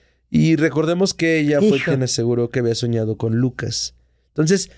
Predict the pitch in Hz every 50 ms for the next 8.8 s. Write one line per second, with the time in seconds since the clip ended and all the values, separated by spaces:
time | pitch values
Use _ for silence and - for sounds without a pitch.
0 | _ _ _ _ _ _ _ - 131 156 156 170 185 208 202 208 226 214 214 208
1 | 202 175 - - 160 151 135 - - - - 175 180 170 - 196 185 170 151 -
2 | - 131 - 139 139 - - 139 - 139 123 - - 123 - - 131 120 - 123
3 | 120 117 113 113 117 - 117 113 117 - 113 107 - 113 107 110 110 110 110 113
4 | 113 113 113 117 120 120 123 117 123 135 156 165 - - _ _ _ _ _ _
5 | _ _ _ - 135 - - - 208 233 262 262 - 170 - - 131 131 131 131
6 | 123 123 117 113 117 120 95 - - _ _ _ _ _ _ _ _ _ _ _
7 | _ _ _ _ _ _ - 104 98 - - - - 82 - 117 113 - - 135
8 | 139 131 135 147 143 - - 131 127 123 120 - - - -